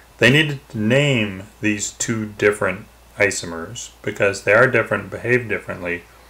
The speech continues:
They need to have different names or different designations of the optical activity. Plus, we need to have a way to draw them quickly and easily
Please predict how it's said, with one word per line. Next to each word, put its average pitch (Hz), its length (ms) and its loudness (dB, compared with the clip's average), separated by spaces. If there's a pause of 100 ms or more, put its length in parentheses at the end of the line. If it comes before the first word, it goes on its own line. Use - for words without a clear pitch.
(140)
They 98 120 0
need 117 220 2
to 110 100 4
have 104 240 6
different 101 320 2
names 110 640 -2
or 95 100 -4
different 98 380 -6
designations 95 840 -2
of 92 260 -4
the 92 120 -6
optical 95 480 -4
activity. 107 680 0 (640)
Plus, 170 520 6
we 127 140 2
need 123 320 2
to 110 240 4
have 113 160 8
a 104 100 6
way 107 380 6 (280)
to - 120 -4
draw 120 360 6
them 101 380 2 (160)
quickly 127 420 2
and 98 80 0
easily 104 600 0